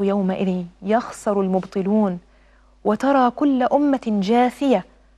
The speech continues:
تسقط البشرية جمعاء على ركبها من هول الموقف، والأنبياء دعاهم يومها:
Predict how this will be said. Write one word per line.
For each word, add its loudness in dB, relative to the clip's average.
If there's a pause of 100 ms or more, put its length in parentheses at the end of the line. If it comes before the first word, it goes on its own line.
(100)
تسقط 0
البشرية 4
جمعاء 0
على 4
ركبها -4 (120)
من -4
هول 0
الموقف، 0 (580)
والأنبياء 0 (380)
دعاهم 2
يومها: 0